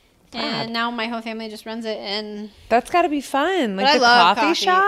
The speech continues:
Speaker 2: I love
Speaker 1: It's
Speaker 2: coffee,
Speaker 1: such
Speaker 2: and
Speaker 1: a
Speaker 2: that's
Speaker 1: cool
Speaker 2: why,
Speaker 1: environment.
Speaker 2: but I, like, I can only spend so much time in it because I'm like, I need to enjoy my coffee.
Speaker 1: Yeah.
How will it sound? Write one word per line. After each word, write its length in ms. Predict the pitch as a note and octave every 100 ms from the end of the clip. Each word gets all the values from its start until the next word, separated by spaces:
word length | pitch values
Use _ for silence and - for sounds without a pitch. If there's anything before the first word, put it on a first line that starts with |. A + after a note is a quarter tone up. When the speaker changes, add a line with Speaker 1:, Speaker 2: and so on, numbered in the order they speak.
| A4
Speaker 2:
I 120 | C#4
love 500 | C4+ C4 B3+ B3+ B3
Speaker 1:
It's 80 | B3
Speaker 2:
coffee, 200 | A3 G4+
Speaker 1:
such 80 | -
Speaker 2:
and 20 |
Speaker 1:
a 80 | D4
Speaker 2:
that's 80 | F4
Speaker 1:
cool 80 |
Speaker 2:
why, 140 | D#4 D4+
Speaker 1:
environment. 600 | A3 G3+ G3+ G#3+ B3+ F4
Speaker 2:
but 120 | D4+
I, 80 | D#4
like, 220 | E4 E4 -
I 120 | C4
can 140 | C4+ E4+
only 220 | E4+ F4+
spend 200 | F4 D4
so 120 | D4
much 140 | C#4 C4
time 200 | A3+ A#3+
in 80 |
it 60 | C#4+
because 220 | C4+ B3+
I'm 80 | A#3
like, 180 | A3 G3
I 120 | G#3
need 180 | A3 A#3+
to 100 | A3+
enjoy 280 | A3+ A#3 C4+
my 120 | D4+
coffee. 520 | D4+ D#4+ E4 F#4 G4 _
Speaker 1:
Yeah. 320 | F#3+ G3 F3+